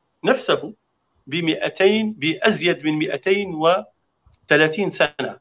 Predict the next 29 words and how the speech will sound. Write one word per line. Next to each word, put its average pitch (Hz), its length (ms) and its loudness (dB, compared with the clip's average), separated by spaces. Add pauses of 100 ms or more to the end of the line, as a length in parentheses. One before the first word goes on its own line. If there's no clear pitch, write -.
(120)
تحديدًا 190 440 4
مائتان 175 500 2
وتسعة 160 380 -2
وثلاثون 156 640 -4
سنة. - 360 -2 (640)
وبعد 208 460 2
أن 214 280 0
ألفت 202 420 -2
كتاب 180 320 0
صحيح 175 360 -4
البخاري 165 600 -2 (420)
نهاية 165 440 2
أسطورة، 185 680 2 (480)
وقلت 180 680 2
بأن 175 460 0
أقدم 156 460 -4
مخطوطة 165 380 -6
لصحيح 156 440 -4
البخاري 147 440 2
تعود 160 640 2
إلى 160 520 2
ما 185 220 6
بعد 208 280 2
وفاة 160 360 2
البخاري 147 380 -2
بمائتين 139 480 -4
وتسعة 156 380 -4
وثلاثين 127 480 -4
سنة، 196 340 0